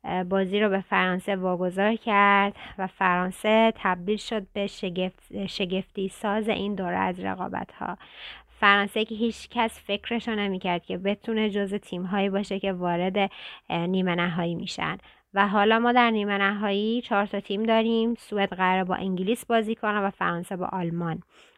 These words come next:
آلمانی که پیش بینی می‌شد جزو تیم‌های برگزیده باشه، انگلیس هم همینطور، سوئد هم تقریباً جزو برترین ها بود. البته همه منتظر بودن انگلیس و سوئد رو در فینال در کنار هم دیگه، در مقابل هم دیگه ببینن، اما، اه، قرار در مرحله نیمه نهایی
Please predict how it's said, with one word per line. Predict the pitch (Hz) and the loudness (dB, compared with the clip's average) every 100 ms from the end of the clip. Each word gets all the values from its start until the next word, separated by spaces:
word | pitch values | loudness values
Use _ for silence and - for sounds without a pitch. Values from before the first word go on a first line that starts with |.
| _ | _
آلمانی | - 247 269 294 | 4 4 4 2
که | 294 | 0
پیش | 254 226 | -2 -2
بینی | 233 247 | -2 0
می‌شد | 269 247 240 220 | 0 0 0 2
جزو | 220 214 214 | 0 2 0
تیم‌های | - 196 190 196 196 | 0 -4 -2 0 4
برگزیده | 190 185 180 175 180 180 | 4 4 2 -4 -4 -4
باشه، | 180 - | -4 -6
انگلیس | 180 175 185 190 | -6 -6 -6 -6
هم | 185 | -4
همینطور، | 196 208 220 226 214 214 | -2 0 0 0 0 0
سوئد | - 226 214 226 | -2 0 2 2
هم | 233 | 0
تقریباً | 220 190 180 180 196 196 - - - _ | 0 0 0 0 0 -2 -10 -20 -20 _
جزو | 202 190 196 185 170 - _ | -4 0 4 4 2 -8 _
برترین | 190 190 190 196 185 185 | 4 4 4 2 2 0
ها | 190 240 240 | 2 2 2
بود. | 226 | 2
البته | 208 196 202 226 | 2 2 0 -2
همه | 214 214 | -2 0
منتظر | 220 202 190 202 | 0 -2 -2 -2
بودن | 214 220 | 2 2
انگلیس | 202 190 190 - | 2 0 -2 -6
و | |
سوئد | 220 202 185 | -8 -6 -2
رو | 214 | 0
در | 196 | 2
فینال | 190 - 190 214 294 | 0 -4 0 2 4
در | 277 | 4
کنار | 262 240 233 | 2 0 0
هم | 226 | 0
دیگه، | 208 202 190 | -2 -4 0
در | 208 | 2
مقابل | 208 190 196 | 2 0 2
هم | 196 190 | 2 0
دیگه | 185 185 | -2 -2
ببینن، | 175 170 170 170 - | -2 -4 -4 -4 -2
اما، | 202 254 233 208 208 214 - - - - - | 0 2 4 2 0 -2 -8 -20 -20 -20 -8
اه، | 185 180 180 | -2 0 2
قرار | 190 190 208 | 4 4 4
در | 208 185 | 2 2
مرحله | 185 185 185 | 0 0 0
نیمه | 208 214 196 | 0 0 0
نهایی | 185 185 185 185 196 240 285 | -2 -2 -4 -4 -2 -2 -2